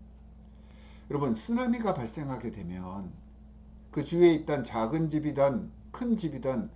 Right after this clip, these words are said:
다 같은 운명입니다. 시카고 존 행콕 빌딩 위에서 복잡한 아랫거리를 내려다보면 많은 사람들이 서로 교차해서 움직이는 게 보입니다. 그 사람들 속으로 내려와서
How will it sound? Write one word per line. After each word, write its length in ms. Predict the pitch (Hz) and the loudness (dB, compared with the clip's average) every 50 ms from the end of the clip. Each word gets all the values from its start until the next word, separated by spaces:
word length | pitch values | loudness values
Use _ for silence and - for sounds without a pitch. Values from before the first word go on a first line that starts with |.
| - - - - | -16 -20 -18 -14
다 300 | - - 139 151 180 185 | -8 -4 -2 -2 -2 -2
같은 400 | - 170 175 170 - 220 208 196 | -2 -2 -4 -2 -2 -2 -2 0
운명입니다. 800 | 175 151 147 156 170 170 160 147 120 101 85 76 - 113 - - - - - - - - - - - - - - - - - - - - - - - - - - | 0 0 0 0 0 2 0 0 -2 -4 -6 -8 -12 -14 -16 -16 -18 -20 -20 -20 -20 -20 -20 -20 -20 -20 -20 -20 -20 -20 -20 -20 -20 -20 -20 -20 -20 -20 -16 -16
시카고 360 | - - - 208 196 185 160 | -14 -4 0 2 4 4 4
존 280 | - - 139 139 151 156 | 4 4 4 4 4 4
행콕 320 | 156 165 160 156 160 147 | 2 0 -2 -4 -6 0
빌딩 400 | - 170 160 151 151 156 147 135 | 2 2 4 4 2 0 0 0
위에서 540 | 131 135 135 131 120 - 127 120 127 123 127 | 0 0 0 -2 -2 -2 0 0 0 0 -2
복잡한 720 | - 135 113 - - 151 147 - - 147 147 143 123 113 - | -4 -8 -10 -4 -4 -4 -4 -2 -2 -2 -2 0 -2 -6 -6
아랫거리를 680 | - 107 107 113 147 170 170 - 175 170 175 170 170 151 | -4 -2 0 0 0 -2 0 0 2 2 4 4 2 2
내려다보면 800 | 131 120 131 139 151 147 131 127 120 110 117 127 131 127 - - - - - - - - - | 0 -2 -4 -4 -4 -4 -4 -2 0 0 0 0 -2 -4 -6 -8 -12 -16 -20 -20 -20 -16 -4
많은 320 | - 113 117 135 175 208 | 2 4 4 4 4 2
사람들이 480 | 214 214 202 214 202 202 185 180 170 175 | 2 0 0 0 0 0 0 2 0 0
서로 380 | 170 - 202 190 185 170 160 | 0 0 0 2 2 2 0
교차해서 880 | - - 117 101 - - - 160 160 147 143 151 165 160 151 151 - 170 | -2 -6 -8 -8 -8 -6 -4 -2 -2 0 0 0 0 -2 -2 0 0 -2
움직이는 720 | 160 147 147 143 151 151 147 180 185 165 156 160 151 143 139 | 0 0 -2 -2 -2 -2 0 0 0 0 0 -2 -2 -2 -2
게 160 | 139 156 151 | -2 -4 -2
보입니다. 640 | - 120 120 123 127 117 110 95 - - - - - - - - - - - - - - - - - - - - - - | 0 -2 -2 -2 0 -2 -2 -2 -4 -8 -12 -12 -16 -18 -20 -20 -20 -20 -20 -20 -20 -20 -20 -20 -20 -20 -20 -20 -20 -18
그 240 | - - 165 196 220 | 2 6 8 8 8
사람들 560 | 220 214 202 220 220 226 214 214 202 214 208 | 8 6 4 4 4 4 4 4 2 2 0
속으로 400 | 202 - 214 202 196 185 185 175 | 2 2 2 4 4 4 2 2
내려와서 1000 | 139 120 113 113 123 131 131 123 117 110 104 - 117 107 107 127 175 202 226 - | 2 2 2 2 2 2 2 2 0 0 -2 -2 0 0 2 2 0 0 -4 -8